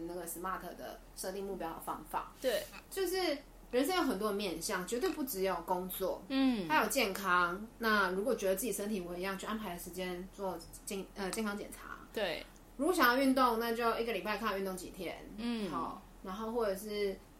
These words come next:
Speaker 1: 呃，如果要运动，那也可以去想运动目的是什么，要减肥，要漂亮，要皮肤好，
Speaker 2: 嗯。
Speaker 1: 要身体好，
Speaker 2: 嗯。
Speaker 1: 也 OK。不管任何，我觉得都对，都 OK。
Speaker 2: 嗯。
Speaker 1: 那情感上面一样嘛，就是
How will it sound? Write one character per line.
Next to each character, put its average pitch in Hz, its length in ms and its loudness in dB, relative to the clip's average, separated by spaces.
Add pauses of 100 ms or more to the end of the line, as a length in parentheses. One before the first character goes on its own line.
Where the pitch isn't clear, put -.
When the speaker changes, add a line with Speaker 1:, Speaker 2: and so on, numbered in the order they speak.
Speaker 1:
呃， 180 640 -2
如 226 80 0
果 285 100 6
要 240 140 6
运 240 140 2
动， 220 280 4
那 247 140 2
也 196 60 0
可 185 160 -6
以 165 40 -4
去 180 140 -8
想 175 260 -8
运 233 120 0
动 226 120 0
目 226 140 4
的 202 140 -2
是 185 100 -4
什 180 100 -4
么， - 140 -6
要 185 80 0
减 175 220 -2
肥， 165 340 -10
要 185 140 -4
漂 190 260 -2
亮， 151 180 -2 (200)
要 190 100 -2
皮 190 140 -4
肤 175 140 -6
好， - 360 -6
Speaker 2:
嗯。 - 80 -4
Speaker 1:
要 226 160 4
身 220 180 -2
体 190 140 -4
好， - 300 -8
Speaker 2:
嗯。 214 80 -6
Speaker 1:
也 226 100 2
OK。 359 560 4 (340)
不 427 100 -2
管 254 220 4
任 311 160 4
何， 214 140 4
我 180 100 0
觉 180 120 -4
得 180 60 -4
都 202 160 -2
对， 180 300 -2
都 175 100 -10
OK。 175 480 -10
Speaker 2:
嗯。 220 720 0 (100)
Speaker 1:
那 359 100 4
情 254 180 4
感 196 220 -2
上 226 180 2
面 226 520 -2 (960)
一 220 100 0
样 254 220 6
嘛， 170 180 0
就 202 160 -4
是 208 320 0